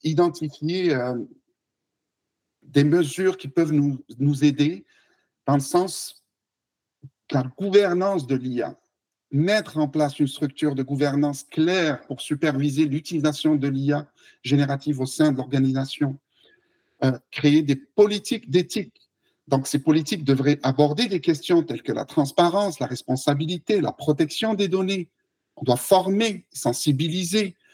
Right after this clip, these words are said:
On s'assure que les employés et les équipes impliquées dans l'utilisation de l'I A générative soient formés sur les meilleures pratiques, l'éthique, la sensibilité et la manière de prendre des décisions. L'évalu-,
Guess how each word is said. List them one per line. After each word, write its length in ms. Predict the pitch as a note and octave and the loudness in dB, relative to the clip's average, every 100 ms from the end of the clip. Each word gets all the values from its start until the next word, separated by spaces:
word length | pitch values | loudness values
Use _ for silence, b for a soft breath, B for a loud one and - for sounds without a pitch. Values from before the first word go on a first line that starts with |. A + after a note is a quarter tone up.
| _ - | _ -6
On 40 | |
s'assure 400 | - C#3 - G3+ | 0 0 2 2
que 80 | D3 | 4
les 120 | C3+ | 2
employés 520 | C3 - D3 D#3+ G3+ | 2 2 2 4 2
et 40 | D#3 | 0
les 180 | C3 C#3+ | 0 0
équipes 300 | C#3+ C3+ D3 | -2 0 0
impliquées 440 | C3+ C#3+ C#3 E3+ | -2 -4 -2 0
dans 120 | C#3+ | 2
l'utilisation 600 | C#3+ C3+ B2+ D3 C#3+ E3+ | 2 0 -2 -2 2 0
de 80 | C#3+ | 2
l'I 160 | D3+ E3+ | 0 0
A 60 | |
générative 520 | D3 D#3 D3+ D3+ D#3+ | 2 2 2 -2 -6
soient 220 | D3 C#3+ C#3 | -4 -4 -2
formés 600 | - F3 D#3 E3 F#3+ E3+ b b | 2 0 2 -2 -2 -6 b b
sur 220 | - C#3 | -2 2
les 100 | C3+ | 4
meilleures 260 | C#3+ D3 C#3+ | 6 4 0
pratiques, 560 | - - A#3 - - _ _ _ - | -4 -4 -4 -6 -10 _ _ _ 2
l'éthique, 500 | E3 - A3+ A3+ - | 2 2 -2 -2 -8
la 80 | |
sensibilité 840 | C3 D3 C#3 D3+ E3 F3+ - A3 G#3+ _ _ _ _ _ | -2 0 0 -4 -4 -6 -2 -2 -2 _ _ _ _ _
et 60 | C#3 | 4
la 100 | C#3 | 4
manière 320 | D3+ D#3+ D#3+ | 4 4 2
de 80 | C#3 | 0
prendre 400 | - - A3 A#3 | -2 0 2 4
des 80 | D#3 | 2
décisions. 640 | C#3+ C#3 C#3+ C3 D3 D3 - _ _ _ _ _ _ _ _ _ _ _ _ _ | 0 -4 -6 -2 -2 -2 -12 _ _ _ _ _ _ _ _ _ _ _ _ _
L'évalu-, 480 | - C3+ C#3 D3 E3 | 0 2 4 2 0